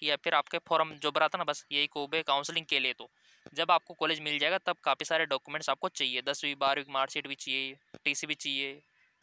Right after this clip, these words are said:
ये कॉलेज मिलने के बाद की बात है, काउंसलिंग के टाइम पे तो आपको only एडमिट कार्ड ही खूब है।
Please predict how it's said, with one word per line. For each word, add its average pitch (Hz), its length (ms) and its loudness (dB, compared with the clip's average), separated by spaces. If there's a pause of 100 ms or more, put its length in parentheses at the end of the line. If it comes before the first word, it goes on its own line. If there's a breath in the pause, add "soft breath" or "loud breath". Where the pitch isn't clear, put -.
(200)
ये 180 220 2 (460)
कॉलेज 156 260 2
मिलने 156 200 -2
के 175 60 -6
बाद 135 280 2
की 180 100 -6
बात 117 260 0
है, - 140 -10 (300)
काउंसलिंग 151 360 0
के 170 40 -2
टाइम 143 200 2
पे - 80 -8
तो 139 100 0
आपको 139 280 -2
only 190 160 -8 (120)
एडमिट 139 260 -4
कार्ड 139 200 0
ही 151 60 -6
खूब 131 280 -12
है। 131 60 -12